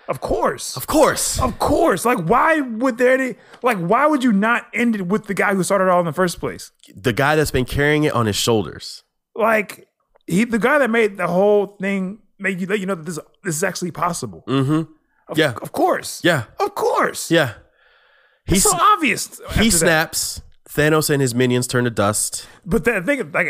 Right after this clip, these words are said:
Speaker 1: even Thanos, even the way Thanos lost, was just like, he just kinda sat down, just like,
Speaker 2: Yeah. He was like, "All right, I lost."
Speaker 1: Yeah, he just kinda
Speaker 2: He
Speaker 1: sat
Speaker 2: just
Speaker 1: down,
Speaker 2: kinda
Speaker 1: he just
Speaker 2: took,
Speaker 1: sat
Speaker 2: he,
Speaker 1: down and took it.
Speaker 2: he took it like a real one. Like, I can't even really
Speaker 1: A G to the end.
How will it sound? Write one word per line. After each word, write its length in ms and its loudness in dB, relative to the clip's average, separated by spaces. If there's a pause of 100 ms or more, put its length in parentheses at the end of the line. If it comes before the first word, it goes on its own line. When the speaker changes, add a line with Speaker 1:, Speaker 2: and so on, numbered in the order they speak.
(120)
Speaker 1:
even 240 0
Thanos, 280 0
even 160 0
the 60 2
way 100 2
Thanos 260 0
lost, 260 0
was 100 -12
just 100 -8
like, 260 -4
he 100 -8
just 160 -10
kinda 220 -6
sat 160 -8
down, 140 -6
just 160 -12
like, 160 -12 (240)
Speaker 2:
Yeah. 240 2 (400)
He 80 -2
was 80 0
like, 160 2
"All 40 2
right, 200 2
I 60 -2
lost." 460 -2 (380)
Speaker 1:
Yeah, 160 -2
he 60 -4
just 120 -10
kinda 140 -2
Speaker 2:
He 60 2
Speaker 1:
sat 60 2
Speaker 2:
just 100 0
Speaker 1:
down, 80 2
Speaker 2:
kinda 100 2
Speaker 1:
he 80 -6
just 160 2
Speaker 2:
took, 100 -18
Speaker 1:
sat 200 0
Speaker 2:
he, 40 4
Speaker 1:
down 100 2
and 80 -6
took 240 2
it. 80 -4
Speaker 2:
he 100 4
took 160 4
it 80 4
like 140 4
a 60 4
real 240 4
one. 200 0
Like, 160 0
I 60 0
can't 180 0 (100)
even 240 2
really 440 4 (100)
Speaker 1:
A 100 2
G 300 2
to 120 2
the 240 0
end. 420 -8